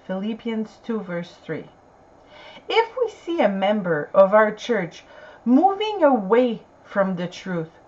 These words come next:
we must go to them and try to save them. It does not say that if we see a brother sin, we must go tell the authorities and let them take care of it. Some believers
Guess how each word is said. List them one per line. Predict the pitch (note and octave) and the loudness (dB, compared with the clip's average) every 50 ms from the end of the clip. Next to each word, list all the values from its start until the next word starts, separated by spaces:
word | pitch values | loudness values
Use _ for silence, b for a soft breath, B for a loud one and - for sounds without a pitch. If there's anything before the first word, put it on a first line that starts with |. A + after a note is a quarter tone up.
| _ _ _ _ _ - | _ _ _ _ _ 0
we | B3+ C4+ C#4 | 0 2 4
must | C4+ C4 C4 C#4+ D4 D4+ D4 - G#3 F#3 | 6 6 8 8 8 6 4 0 -8 -6
go | F#3+ G#3+ A3 G#3+ G#3 G#3 - - _ _ _ - | -2 0 0 0 0 -2 -8 -18 _ _ _ -12
to | G3+ F3 | -8 -2
them | D#3+ F#3+ F#3 F3 E3+ D#3+ - - - B B B B B B B | 0 2 2 2 0 -4 -8 -12 -18 B B B B B B B
and | B3+ D4+ D#4 D4 | 0 0 0 0
try | - - - D#4+ D4+ D#4 D#4 D4+ D4 - F#3 F#3+ F3+ - _ - | -2 -2 2 4 4 4 4 4 2 2 0 -2 -6 -12 _ -12
to | - G#3+ | -10 -10
save | F#3 - - A#3 G#3 A3 G#3+ G3 - - | -10 -6 -2 -2 0 0 -2 -6 -8 -4
them. | - D#3+ D3 D3 - - D#3+ _ _ _ _ _ _ B B B B B B B B B B B B B - | -2 -2 -2 -2 -4 -8 -14 _ _ _ _ _ _ B B B B B B B B B B B B B 0
It | B3 B3+ - | 0 2 4
does | - C4+ C#4+ C4 A3 | 6 6 6 6 6
not | B3 C4 D4 D#4 D4+ - | 6 6 6 6 6 4
say | - - C#4 C4 C4 B3 G3+ | 0 2 2 4 4 2 -2
that | E3+ E3 D#3 D#3 D#3 - - - | 0 2 2 2 0 -2 -6 -4
if | A#3 A#3 A#3 - | -4 -4 -4 -4
we | A3+ G#3+ | -6 -6
see | - - - - C4 C4+ A#3+ | -6 -8 -8 -2 2 2 2
a | F#3 | 2
brother | D#3+ D#3+ F3 F3 F3 E3+ D3+ D3+ D3 | 0 0 0 0 0 0 -2 -6 -6
sin, | - - - - F#4 G4+ F4 A#3 A3 B3+ C#4+ C4+ - - _ - | -8 -10 -10 -4 -2 0 0 2 0 0 -2 -4 -6 -10 _ -8
we | G3+ G3 | -4 -2
must | G3+ G3 G3 G3+ F#3+ F3 | 4 4 4 4 2 -4
go | F#3 F#3 | -8 -6
tell | F3+ - B3 B3 A#3+ | 2 4 6 6 6
the | F#3+ E3+ D#3+ D#3+ | 4 0 -4 -4
authorities | D#3+ - - D#4+ D#4+ C#4 A3 F#3 F3+ F3 E3+ D#3+ F3+ | -4 -2 0 4 4 4 4 2 -2 -6 -6 -6 -6
and | E3 E3 E3 D#3+ | -6 -4 -2 0
let | D#3 D3+ D3 D#3 D#3 | 0 0 0 0 2
them | D#3+ G3+ B3 C4 B3 F3+ D3 D3 - - | 2 4 4 4 4 2 -2 -8 -10 -10
take | - D3 - - | -10 -10 -10 -6
care | - D3 F3 C#4+ D#4 B3+ D#3 C#3+ | -2 2 4 6 6 6 4 2
of | A#2+ | 0
it. | - - - - - _ _ _ _ _ - B B B B B B B B B B B B | -8 -12 -12 -18 -20 _ _ _ _ _ -20 B B B B B B B B B B B B
Some | - - C#4 D4 D4+ C#4+ | 4 8 8 8 8 6
believers | D#4+ D#4 C4 C#4+ E4 A#4 A4 - G#3+ F#3+ F#3+ F#3+ | 4 2 2 0 -4 -4 -6 -4 -4 -4 -4 -6